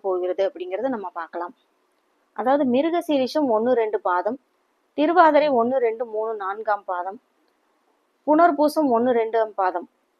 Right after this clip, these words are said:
உடைய மிதுன ராசி அன்பர்களுக்கான கோச்சார கிரகங்கள், நான்கு கிரகங்கள் முக்கியமானது. அதுல பாத்தீங்கன்னா ராகு கேது, அடுத்து குரு, அடுத்து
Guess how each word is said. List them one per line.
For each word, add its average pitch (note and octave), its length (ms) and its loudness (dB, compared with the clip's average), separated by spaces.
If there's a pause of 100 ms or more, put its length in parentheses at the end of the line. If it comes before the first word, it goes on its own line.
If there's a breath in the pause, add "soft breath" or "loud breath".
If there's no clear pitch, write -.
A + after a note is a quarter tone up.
(320)
உடைய G#3+ 320 2 (140)
மிதுன C4+ 480 2
ராசி G3+ 260 0 (140)
அன்பர்களுக்கான G3+ 800 -4 (440)
கோச்சார D#4+ 420 4 (140)
கிரகங்கள், G#3 480 -2 (840)
நான்கு C4+ 320 2 (100)
கிரகங்கள் B3+ 380 0
முக்கியமானது. F#3+ 580 -6 (520)
அதுல A3 300 2
பாத்தீங்கன்னா B3+ 440 0
ராகு A3+ 280 2 (120)
கேது, G3 240 2 (600)
அடுத்து A#3+ 220 0 (100)
குரு, G#3+ 200 4 (360)
அடுத்து A#3 260 0